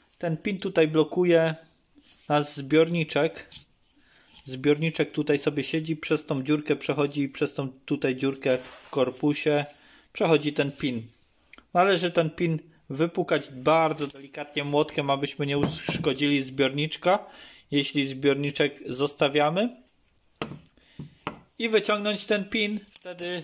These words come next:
mamy do wyciągnię-, wyciągniętą pompę na zewnątrz i możemy ją wymienić. Zbiorniczek możemy przepłukać sobie, yy,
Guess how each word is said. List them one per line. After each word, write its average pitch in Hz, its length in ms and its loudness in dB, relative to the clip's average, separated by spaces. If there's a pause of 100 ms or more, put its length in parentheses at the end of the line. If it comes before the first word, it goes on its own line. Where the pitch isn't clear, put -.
mamy 151 240 2
do 139 180 2
wyciągnię-, 127 920 -4
wyciągniętą 143 680 0
pompę 135 340 -2
na 127 160 0
zewnątrz 135 560 -2
i 120 200 -2
możemy 117 340 -2
ją 113 140 -2
wymienić. 113 520 -6 (680)
Zbiorniczek 185 760 2
możemy 175 340 2
przepłukać 180 600 0
sobie, 160 420 4 (1200)
yy, 135 720 2